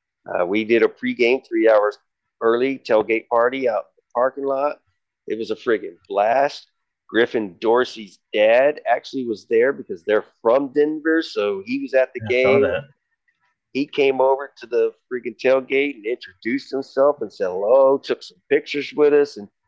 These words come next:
Speaker 1: that was
Speaker 2: Cool.
Speaker 1: friggin', that was awesome. Uh, the
Speaker 2: Yeah.
Speaker 1: Dy-, some of the Dynamo front office that was there because it looks like they took all the suite holders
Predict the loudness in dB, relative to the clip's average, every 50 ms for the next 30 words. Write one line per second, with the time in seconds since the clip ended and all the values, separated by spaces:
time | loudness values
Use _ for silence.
0 | _ _ _ _ 0 2 2 2 0 -2 -6 -6 -4 -4 -4 -2 -2 -4 -4 -4
1 | -12 _ -18 -18 -18 _ _ -20 _ _ -2 -2 0 -2 -6 -10 -18 -20 -20 -20
2 | _ _ _ _ _ _ _ -4 -2 -2 -2 -2 -2 -4 0 2 0 0 0 0
3 | -2 -2 -2 -2 _ _ _ 0 2 2 2 2 2 2 0 -2 -2 _ 0 2
4 | 4 4 4 4 2 0 -4 -14 -8 -2 -2 -2 -2 -4 -10 -14 -6 -2 -2 0
5 | 0 -2 -4 -6 -14 -16 -16 -16 -16 -10 _ -8 -8 -6 -2 -2 -2 -2 -2 _
6 | -8 -8 -8 _ -8 -8 -4 0 0 0 0 -2 -6 -14 -10 -8 -8 -8 -4 -2
7 | -2 -2 -2 -4 -8 -10 -10 -10 -14